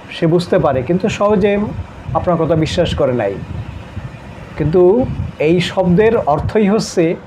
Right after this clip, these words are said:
but very intelligent। আপনি তাকে ঠকাতে পারবেন না। সে আপনাকে বিশ্বাস করে নিয়েছে, কিন্তু তার বুদ্ধিমত্তাকে হারায়নি।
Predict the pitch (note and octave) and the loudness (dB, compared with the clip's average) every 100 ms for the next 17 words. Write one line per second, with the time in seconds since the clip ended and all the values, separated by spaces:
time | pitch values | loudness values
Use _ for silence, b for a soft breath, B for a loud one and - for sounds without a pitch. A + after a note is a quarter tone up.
0 | - - - - - A2+ D3+ C#3 B2+ C#3 | -16 -10 -6 -6 -6 -2 0 2 0 2
1 | E3+ F3 D3 D3+ C3 A2 G#2 F#2 E2+ - | 4 4 2 0 0 0 -2 -4 -12 -16
2 | - - - - - - - B2+ E3 E3 | -20 -20 -18 -14 -16 -16 -8 -6 -2 0
3 | F3+ F3+ F3+ D#3+ - - - - - - | 0 2 2 2 -2 -10 -18 -18 -18 -4
4 | - B3 F#3+ F#3 D3 C3 B2+ A#2+ G#2+ F#2 | 0 2 2 2 2 0 0 -2 -6 -10
5 | - - - - - - - - - - | -18 -20 -20 -20 -10 -8 -8 -10 -8 -2
6 | G#3+ B3+ G#3+ G#3+ - B3+ - A3+ G#3 G3 | 0 2 2 0 0 -2 0 2 4 2
7 | - D#3 E3 F#3+ G3+ F3 F3+ C#3+ E3 E3+ | 2 0 0 2 2 2 2 2 2 4
8 | G3+ G3+ - F3 D#3+ D3+ D3+ D3 B2 | 2 0 -2 0 0 2 2 0 -2